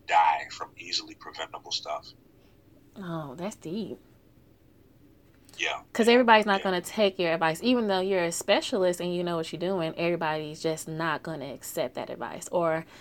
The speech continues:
Speaker 2: they're gonna do it on their own time, and it may be too late.
Speaker 1: Correct, Amundo.
Speaker 2: Wow. Okay. And so, um, I did see an episode, um, I don't know, I was fine, I was just looking up some stuff, right?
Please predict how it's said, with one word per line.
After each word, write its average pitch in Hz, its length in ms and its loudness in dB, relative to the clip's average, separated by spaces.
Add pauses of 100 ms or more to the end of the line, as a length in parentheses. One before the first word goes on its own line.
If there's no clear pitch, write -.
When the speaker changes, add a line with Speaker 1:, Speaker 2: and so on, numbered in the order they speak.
(140)
Speaker 2:
they're 196 100 6
gonna 175 140 6
do 170 120 6
it 160 80 4
on 151 100 0
their 151 200 -2
own 156 240 0
time, 147 360 -4
and 151 80 -4
it 156 60 -2
may 165 160 0
be 147 140 -4
too - 220 -6
late. 78 340 -8 (840)
Speaker 1:
Correct, - 540 -8
Amundo. 65 400 -10 (680)
Speaker 2:
Wow. 156 600 -8 (360)
Okay. 277 440 -4 (720)
And 254 160 8
so, 214 480 10
um, 208 260 6
I 208 80 8
did 302 240 4
see 349 220 4
an 240 180 4
episode, 165 1120 2
um, 160 480 2
I - 80 8
don't 226 80 8
know, 226 80 6
I 214 120 10
was 220 240 0
fine, 247 280 2
I 233 40 6
was 247 80 8
just 247 140 4
looking 208 420 8
up 185 200 4
some 165 160 -2
stuff, - 400 -4
right? 160 460 4